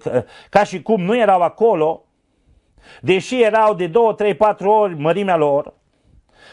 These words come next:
mintea naturală la Kadesh Barnea, când spionii sau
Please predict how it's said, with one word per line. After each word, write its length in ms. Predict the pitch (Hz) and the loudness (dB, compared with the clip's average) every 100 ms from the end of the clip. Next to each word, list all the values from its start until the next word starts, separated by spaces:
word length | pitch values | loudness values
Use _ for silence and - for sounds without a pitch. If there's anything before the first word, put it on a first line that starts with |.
| - | -4
mintea 420 | 175 294 277 247 | 0 2 2 2
naturală 560 | 233 - 220 254 240 202 | 0 0 2 2 2 0
la 140 | 190 | 0
Kadesh 400 | 202 180 226 160 | -2 -2 -2 -2
Barnea, 680 | 127 180 170 233 196 147 - - - | 0 -2 -2 -8 -4 -6 -6 -16 -4
când 220 | 220 196 | -2 -2
spionii 720 | - 190 220 254 214 180 - _ | -4 0 2 2 0 -6 -12 _
sau 640 | - 185 185 165 - - | -2 0 0 -2 -6 -14